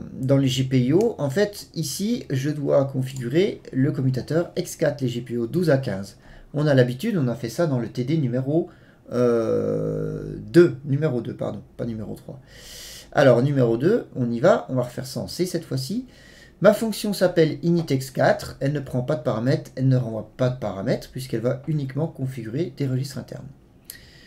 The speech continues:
Je vais déverrouiller l'accès aux écritures, et ensuite, bah, pour chacun des bits, donc le bit treize, le bit quatorze, le bit quinze, je vais désactiver les résistances de pull-up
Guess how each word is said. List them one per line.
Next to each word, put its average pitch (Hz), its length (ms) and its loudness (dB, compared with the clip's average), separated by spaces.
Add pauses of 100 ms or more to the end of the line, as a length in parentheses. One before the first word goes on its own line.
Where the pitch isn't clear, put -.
(540)
Je 127 180 2
vais 139 200 2
déverrouiller 131 540 4
l'accès - 300 0
aux 110 40 0
écritures, 226 760 -4 (680)
et 170 300 10
ensuite, 135 640 -2
bah, 131 140 4
pour 135 240 -4
chacun 202 420 2
des 123 140 0
bits, 135 300 -4
donc 127 220 0
le 156 80 2
bit 165 160 -2
treize, 127 380 2
le 143 60 -2
bit 151 160 -6
quatorze, 123 440 0
le 160 60 2
bit 135 200 -4
quinze, 127 420 -6 (320)
je 139 100 -2
vais 127 300 2 (340)
désactiver 139 600 2
les 180 100 8
résistances 165 380 0
de 160 80 -2
pull-up 165 440 -2